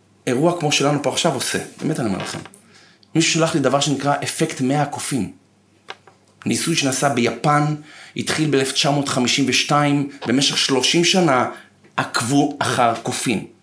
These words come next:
תופעה מוזרה, אבל עובדת כך, תקשיבו טוב. הנחיתו להם באי בטטות,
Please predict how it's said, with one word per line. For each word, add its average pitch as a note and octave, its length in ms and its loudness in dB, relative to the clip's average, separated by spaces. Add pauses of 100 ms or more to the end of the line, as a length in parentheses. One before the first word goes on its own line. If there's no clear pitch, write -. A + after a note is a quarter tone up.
(280)
תופעה E3 680 0 (100)
מוזרה, A#2 720 2 (320)
אבל A2 140 2
עובדת C3+ 320 2
כך, - 300 0
תקשיבו C3 300 -2
טוב. B2+ 220 -2 (720)
הנחיתו F3 580 2
להם D3+ 300 4
באי F#3+ 520 0 (280)
בטטות, - 720 -2